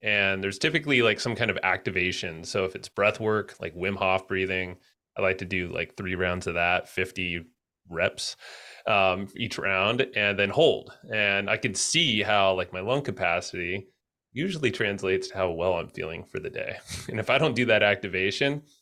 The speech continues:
something up top is just not as clear in, in, in my mind. So breath work is great.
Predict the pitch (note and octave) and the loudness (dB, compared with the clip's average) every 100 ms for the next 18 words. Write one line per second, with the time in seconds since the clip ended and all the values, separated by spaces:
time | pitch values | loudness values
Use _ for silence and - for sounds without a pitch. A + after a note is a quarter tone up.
0 | _ _ - C3+ C3 C#3+ B2 - A2 G#2+ | _ _ 0 0 4 4 4 4 6 6
1 | G#2 F#2+ A2+ G#2 A2 C3 C#3+ C#3 C3+ - | 2 -2 -4 -4 -8 -6 -4 -4 -6 -2
2 | B2 G#2+ F2 E2+ F2+ G2+ F#2+ F#2+ G2 F#2 | 2 4 2 -2 -4 -2 -2 -4 -4 -2
3 | F#2 F#2 E2 D#2+ - - A2 F#2+ - - | -2 -2 -4 -8 -12 0 4 4 0 -16
4 | _ _ _ _ _ B2 B2 B2+ C3+ C3+ | _ _ _ _ _ 4 4 6 4 6
5 | C3 - A2+ G#2+ G#2 G#2+ - | 4 2 2 4 4 2 -4